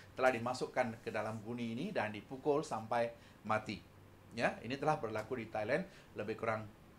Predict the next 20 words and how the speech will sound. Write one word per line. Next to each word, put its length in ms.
dua 240
ratus 240
lebih 240
tahun 300
dahulu, 340
ya. 240
Dan 240
raja 400
yang 320
di-, 420
dijatuhkan 800
ma-, 160
hukuman 320
mati 320
ini 80
lebih 240
kurang 220
macam 100
itu, 180
ya. 160